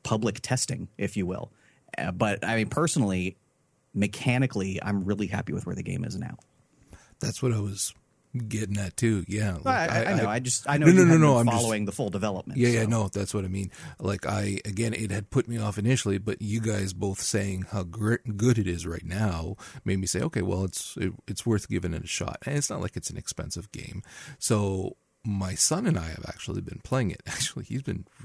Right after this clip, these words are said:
Speaker 2: really loving this game.
Speaker 1: So how, how far have you gotten?
Speaker 2: Well, that's, that's the thing. I ha-, <laughs> we're playing differently.
Speaker 1: Mm-hmm.
Speaker 2: He's willing to sacrifice everybody to just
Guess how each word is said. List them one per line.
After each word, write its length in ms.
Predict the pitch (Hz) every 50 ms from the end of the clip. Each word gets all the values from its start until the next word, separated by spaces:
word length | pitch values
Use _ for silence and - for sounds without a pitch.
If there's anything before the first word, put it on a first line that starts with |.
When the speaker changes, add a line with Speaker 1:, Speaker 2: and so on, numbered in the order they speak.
| - 82
Speaker 2:
really 640 | 87 101 104 - - - 98 98 95 92 92 90 87 85
loving 440 | 87 85 92 - 90 87 87 85 82
this 180 | 80 78 -
game. 280 | - - 90 87 85 -
Speaker 1:
So 120 | - - 101
how, 160 | 113 131 139 -
how 240 | 127 - 143 143 147
far 360 | - - - 135 127 131 120
have 120 | 123 104
you 120 | 104 101 92
gotten? 400 | - 95 104 - - 151 131 - - -
Speaker 2:
Well, 160 | 120 117 107
that's, 180 | 110 107 - -
that's 200 | 123 117 104 -
the 60 | 110
thing. 200 | - 117 101 90 -
I 140 | 101 117 120
ha-, 160 | 95 101 147 - - - - - - _ - - 165 147
<laughs> 60 | - -
we're 180 | 104 - 120
playing 460 | - - - 127 131 147 156 156 139
differently. 520 | 107 110 110 - - 117 101 - 90 - - - _ _ - - _ - - - - - - 135
Speaker 1:
Mm-hmm. 80 | 113
Speaker 2:
He's 280 | 117 147 175 190 143 131
willing 340 | 123 127 131 135 135 131 117
to 100 | - - 98
sacrifice 1120 | - - - - - - 107 113 120 - - 131 117 - - - 110 107 107 104 - - - -
everybody 960 | 101 101 104 95 92 101 92 95 95 90 82 95 - - - 80 78 - _ _ _ _ _ _ _ _ -
to 180 | - 113 104
just 480 | 95 98 98 90 - - - - -